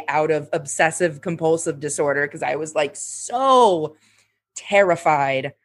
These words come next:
of going to hell. And that never really goes away. Like, it never, that, like, shame, that guilt,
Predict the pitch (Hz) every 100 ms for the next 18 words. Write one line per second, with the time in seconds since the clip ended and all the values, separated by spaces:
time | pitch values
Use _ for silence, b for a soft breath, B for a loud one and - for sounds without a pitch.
0 | _ _ _ _ _ _ _ _ _ _
1 | _ _ _ - 185 156 190 175 175 160
2 | 156 175 147 175 160 120 117 135 160 _
3 | _ _ _ _ _ _ _ _ _ _
4 | _ _ b b b b _ _ _ 254
5 | 247 320 370 262 226 240 254 359 381 381
6 | 370 - 165 170 220 247 254 247 254 240
7 | 185 190 180 180 190 180 - 147 - 143
8 | 160 156 - _ - 180 160 160 - b
9 | b b b b 226 285 330 269 269 262
10 | 254 247 - - 226 233 226 220 226 226
11 | - _ - 196 190 - 143 165 160 165
12 | 165 - -